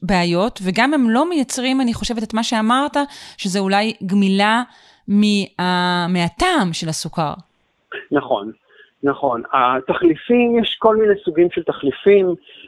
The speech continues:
Speaker 2: אה, יש תחליפים שהם, אה, רב קהלים, כמו הסורביטול וכל מיני כאלה, שאני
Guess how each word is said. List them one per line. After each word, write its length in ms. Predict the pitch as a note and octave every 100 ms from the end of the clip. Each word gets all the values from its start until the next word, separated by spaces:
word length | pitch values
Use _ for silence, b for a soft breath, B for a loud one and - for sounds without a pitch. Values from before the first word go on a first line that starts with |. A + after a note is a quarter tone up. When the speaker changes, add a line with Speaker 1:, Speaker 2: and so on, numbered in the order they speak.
| B
Speaker 2:
אה, 560 | C#3+ C#3+ C#3 C3+ C3+ D3
יש 80 | D#3+
תחליפים 560 | F#3 E3+ D3+ - F3
שהם, 380 | E3 E3 D#3 D3
אה, 280 | D3 C#3+ C#3
רב 60 | D#3
קהלים, 500 | - D3+ C3+ D3 D#3 C#3
כמו 380 | C3+ B2 A#2 A#2+
הסורביטול 1300 | A#2 A#2 A2+ A#2+ B2 D#3+ C3 C3 - F#3 F3+ D#3+ C3+
וכל 200 | - D3
מיני 140 | D3
כאלה, 280 | - D3 C#3+
שאני 180 | - C3